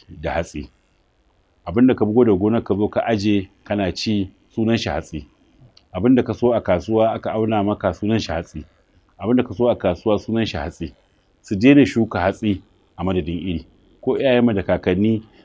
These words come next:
suna zaɓar irinsu ne a gona. Su zo su aje shi a cikin zangarniyar shi, su aje shi inda ake yin girki, hayaƙi na korar ƙwari.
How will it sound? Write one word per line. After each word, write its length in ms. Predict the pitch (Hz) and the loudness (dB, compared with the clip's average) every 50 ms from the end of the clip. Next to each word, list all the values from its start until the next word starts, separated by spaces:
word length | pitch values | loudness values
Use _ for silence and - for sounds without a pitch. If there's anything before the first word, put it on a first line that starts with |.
| _ | _
suna 240 | _ - 123 127 113 | _ 0 2 2 2
zaɓar 280 | 98 98 95 101 113 117 | 2 0 -2 -2 -2 0
irinsu 280 | 131 123 123 107 - 110 | 4 4 4 4 2 0
ne 100 | 107 110 | -2 0
a 80 | 87 78 | -2 -2
gona. 400 | 82 78 90 92 92 92 87 82 _ _ _ _ _ _ _ _ _ _ _ | -4 -2 0 0 0 0 -2 -4 _ _ _ _ _ _ _ _ _ _ _
Su 140 | _ - 95 | _ -6 0
zo 120 | 104 120 | 0 0
su 120 | 120 - - | 0 0 -4
aje 180 | 120 120 110 113 | -4 -2 -2 -2
shi 100 | - - | -2 -4
a 80 | 117 113 | -4 -6
cikin 240 | - - 117 110 110 | -4 -4 -2 0 2
zangarniyar 540 | 117 117 113 113 127 120 120 113 113 120 | 2 2 6 6 6 6 4 4 2 2
shi, 220 | 120 - 127 117 117 - _ _ | 2 0 -6 -8 -8 -10 _ _
su 120 | - - | -10 -6
aje 180 | 104 110 113 107 | -4 -2 -2 -2
shi 100 | - 123 | -2 -2
inda 140 | 113 113 | -2 -2
ake 180 | 110 104 - 120 | -2 -2 0 0
yin 140 | 113 101 95 | 0 0 2
girki, 280 | 95 113 113 113 123 113 90 | 0 0 0 0 -2 -2 0
hayaƙi 320 | 98 101 107 107 - 120 | 0 -2 -2 -2 -4 -4
na 120 | 113 101 90 | -2 -2 -4
korar 260 | - - 90 95 113 | -4 -4 -4 -4 -4
ƙwari. 400 | - - 98 90 92 107 131 - | -4 -2 -2 -2 0 0 -2 -2